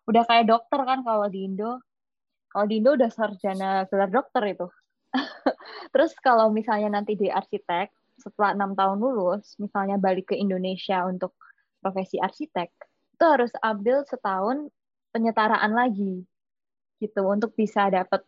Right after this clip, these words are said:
license untuk jadi arsitek itu. Jadi panjang banget waktunya.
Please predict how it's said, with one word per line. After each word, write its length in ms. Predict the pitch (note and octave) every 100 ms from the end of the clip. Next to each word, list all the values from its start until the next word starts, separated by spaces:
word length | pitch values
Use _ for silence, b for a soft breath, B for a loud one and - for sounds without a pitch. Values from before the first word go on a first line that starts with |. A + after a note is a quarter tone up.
| -
license 640 | G3+ G3 G3 G#3+ G3 G3 -
untuk 280 | G3 F#3 -
jadi 240 | G3 F3+
arsitek 400 | F3+ G3+ E3+ -
itu. 140 | - - _
Jadi 160 | - B3
panjang 440 | D4 C4 A#3+ A3+ A3+
banget 320 | A#3+ C#4 C#4+
waktunya. 640 | A3 - B3 B3+ A#3+ A3+